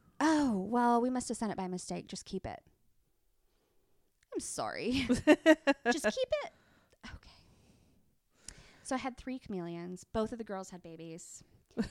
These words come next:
Speaker 2: Oh,
Speaker 1: The
Speaker 2: God.
Speaker 1: babies were amazing. They lived, like, four days.
Speaker 2: Mm.
Speaker 1: Uh, then the girls died. Or no, then Cornelius died. Then the girls died. They, so they were supposed to have been captive bred.
Speaker 2: Mm-hmm.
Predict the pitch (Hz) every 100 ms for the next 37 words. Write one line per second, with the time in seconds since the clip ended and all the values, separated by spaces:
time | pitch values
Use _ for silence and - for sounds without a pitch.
0 | - 269 302 247 220 240 240 233 214 -
1 | 196 196 190 185 180 180 190 175 - -
2 | - 208 233 - 185 175 165 165 190 -
3 | - - - - - - - - - -
4 | - _ - 202 180 - - 208 190 196
5 | 180 180 - 196 185 175 175 175 - 196
6 | 185 - - - 101 80 196 - _ _
7 | 240 233 220 233 220 202 165 165 - -
8 | - - 185 175 107 107 - 80 - -
9 | - _ 214 220 208 202 202 - - -
10 | 247 214 208 214 208 - 220 208 247 220
11 | 180 175 202 - 196 - 208 185 240 415
12 | _ 202 196 180 175